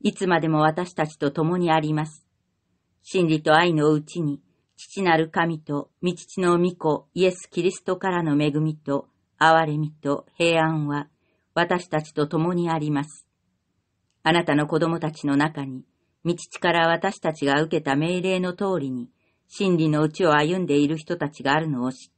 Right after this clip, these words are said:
て、私は非常に喜んでいます。そこで夫人よ、お願いしたいことがあります。それは、私が新しい命令を書くのではなく、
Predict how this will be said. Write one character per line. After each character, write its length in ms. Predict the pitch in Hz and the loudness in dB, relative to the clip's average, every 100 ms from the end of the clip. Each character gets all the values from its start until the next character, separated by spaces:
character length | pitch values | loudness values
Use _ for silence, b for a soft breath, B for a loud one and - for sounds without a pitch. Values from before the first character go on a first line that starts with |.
| - | -6
て、 220 | 135 - _ _ _ _ | -6 -6 _ _ _ _
私 360 | 160 160 156 151 | 0 2 0 0
は 100 | 156 | 0
非 180 | 175 | -2
常 180 | 160 185 | -2 -2
に 180 | 185 180 | 0 2
喜 320 | 165 175 208 | 2 0 -2
ん 100 | 180 | -4
で 80 | 131 | -2
い 100 | 123 | 0
ま 140 | 120 127 | -2 -4
す。 240 | - _ _ _ _ _ _ _ _ | -10 _ _ _ _ _ _ _ _
そ 180 | - 160 | -4 0
こ 140 | 156 | 2
で 80 | 151 | 2
夫 160 | 156 156 | 2 0
人 260 | 156 156 | 0 0
よ、 240 | 160 156 151 _ _ _ | 0 -2 -6 _ _ _
お 120 | 160 | 0
願 260 | 175 190 190 | 0 2 0
い 60 | 180 | 0
し 80 | |
た 140 | - 185 | -2 -2
い 80 | 175 | -2
こ 120 | 180 | -4
と 120 | 135 | -2
が 120 | 139 | 0
あ 80 | 135 | 0
り 100 | 127 | -2
ま 140 | 135 | -4
す。 240 | 147 - _ _ _ _ _ _ | -8 -16 _ _ _ _ _ _
そ 160 | - | 0
れ 140 | 160 156 | 2 2
は、 240 | 147 147 - _ _ - | 0 -6 -16 _ _ -4
私 360 | 170 185 180 | 0 0 0
が 120 | 175 175 | 0 2
新 280 | 175 208 214 | 2 2 2
し 180 | - | 0
い 60 | 196 | 0
命 220 | 151 165 | 2 2
令 140 | 170 165 | 2 0
を 80 | 160 | 0
書 100 | 196 | -4
く 100 | 170 | -4
の 120 | 143 | -2
で 120 | 127 | 0
は 120 | 131 | 0
な 160 | 131 143 | 0 -2
く、 180 | - | -6